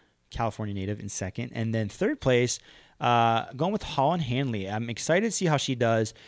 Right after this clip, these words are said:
Uh, recently signed with Dynamic, uh, after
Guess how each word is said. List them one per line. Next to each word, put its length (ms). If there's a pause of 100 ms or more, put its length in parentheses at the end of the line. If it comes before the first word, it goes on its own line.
(360)
Uh, 240
recently 380
signed 280
with 160
Dynamic, 840
uh, 580 (120)
after 500